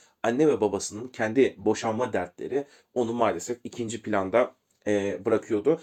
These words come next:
Yıllar sonra, e, annesiyle röportaj yapıldığında Kurt Cobain'in bu,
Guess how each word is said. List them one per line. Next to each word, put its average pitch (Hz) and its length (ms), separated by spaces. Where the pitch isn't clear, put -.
Yıllar 131 380
sonra, 101 520
e, 104 160
annesiyle 123 680
röportaj 107 480
yapıldığında 95 600
Kurt - 200
Cobain'in 107 420
bu, 113 200